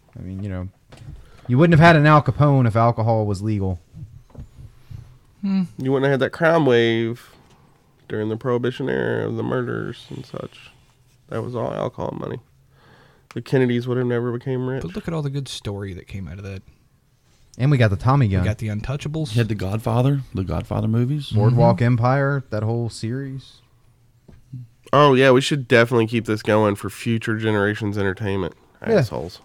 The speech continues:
Speaker 1: Yeah.
Speaker 2: I mean, now, yeah.
Speaker 3: Hmm.
Speaker 2: Doesn't affect me. It happened back then.
Speaker 3: Legalize everything. Even
Speaker 2: Well,
Speaker 3: the
Speaker 2: I wanna
Speaker 3: worst
Speaker 2: see
Speaker 3: stuff.
Speaker 2: Steve
Speaker 3: Heroin,
Speaker 2: Buscemi
Speaker 3: meth.
Speaker 2: kill some
Speaker 3: Legalize
Speaker 2: dudes.
Speaker 3: it all.
Speaker 1: No, we're done. This is a Spider-Man talk now.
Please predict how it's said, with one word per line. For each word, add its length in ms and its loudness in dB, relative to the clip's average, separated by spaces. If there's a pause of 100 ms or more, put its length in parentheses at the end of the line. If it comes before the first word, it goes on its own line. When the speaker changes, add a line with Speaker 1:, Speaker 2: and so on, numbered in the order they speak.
(680)
Speaker 1:
Yeah. 220 -6 (800)
Speaker 2:
I 80 -4
mean, 240 2
now, 300 2
yeah. 460 4 (1300)
Speaker 3:
Hmm. 320 -12 (1400)
Speaker 2:
Doesn't 180 0
affect 320 -2
me. 200 4
It 80 2
happened 260 0
back 200 2
then. 320 0 (200)
Speaker 3:
Legalize 520 8
everything. 500 2 (600)
Even 220 0
Speaker 2:
Well, 100 4
Speaker 3:
the 40 2
Speaker 2:
I 40 4
wanna 120 6
Speaker 3:
worst 100 2
Speaker 2:
see 200 4
Speaker 3:
stuff. 100 -12
Speaker 2:
Steve 280 2
Speaker 3:
Heroin, 200 6
Speaker 2:
Buscemi 420 4
Speaker 3:
meth. 600 -4
Speaker 2:
kill 220 -2
some 140 2
Speaker 3:
Legalize 200 2
Speaker 2:
dudes. 60 -6
Speaker 3:
it 60 -2
all. 260 -4 (100)
Speaker 1:
No, 140 -6
we're 120 -2
done. 300 2 (120)
This 100 -4
is 60 -4
a 60 -2
Spider-Man 540 -2
talk 260 -4
now. 240 -8